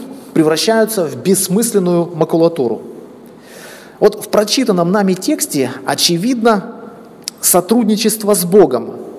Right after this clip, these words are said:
в деле нашего спасения и развития. Я специально не использую слово «синергия», чтобы понятно было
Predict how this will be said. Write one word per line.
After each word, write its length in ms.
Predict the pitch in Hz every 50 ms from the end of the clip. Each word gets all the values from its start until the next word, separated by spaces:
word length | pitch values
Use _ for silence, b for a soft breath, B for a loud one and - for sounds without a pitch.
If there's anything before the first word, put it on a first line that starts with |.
| - - - - -
в 160 | 131 139 139
деле 260 | 135 190 226 202 175
нашего 380 | 165 175 170 165 - 165 151 156
спасения 580 | - - - 156 - - - 269 254 233 190
и 60 | 180 170
развития. 580 | 170 170 147 143 135 123 113 120 120 104 104 - - - B B B B B B B B B B
Я 160 | B 311 208
специально 560 | 214 - - 240 233 254 254 226 180 151 151
не 120 | 156 165 175
использую 440 | 175 - - 190 165 147 165 165 160
слово 400 | - - 233 247 220 196 185 175
«синергия», 600 | - - 208 185 180 170 143 - - 123 117 117
чтобы 460 | 120 - - 165 151 151 156 151 147
понятно 580 | 151 - 160 156 156 175 208 233 233 226 208 190
было 480 | 165 175 175 175 175 175 175 170 170